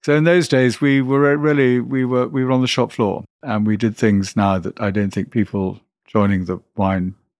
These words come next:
industry as it is now, the wine trade then, would necessarily do. And, um, so that was a bit of fun.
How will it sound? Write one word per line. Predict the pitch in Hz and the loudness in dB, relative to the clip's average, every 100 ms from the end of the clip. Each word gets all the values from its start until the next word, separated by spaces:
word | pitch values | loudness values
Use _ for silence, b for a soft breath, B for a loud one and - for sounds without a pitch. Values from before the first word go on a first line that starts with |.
| 127 | 0
industry | 113 101 - | 2 2 0
as | 92 | -2
it | 92 | -4
is | 87 | -4
now, | 104 95 | -4 -2
the | 95 95 | -2 -2
wine | 101 101 | -2 -2
trade | 101 90 | -4 -4
then, | 98 92 95 B B B B | -4 -4 -8 B B B B
would | 110 113 | 0 2
necessarily | 113 107 - 101 | 2 0 0 -2
do. | 101 113 101 98 110 _ _ | 0 0 -2 -4 -10 _ _
And, | 107 104 107 104 | -4 -2 0 0
um, | 110 107 107 104 _ _ _ _ _ | 0 0 -2 -6 _ _ _ _ _
so | 135 | 0
that | 156 170 | 2 2
was | 107 | -2
a | |
bit | 95 98 | -2 -4
of | - | -2
fun. | 101 175 | -2 -2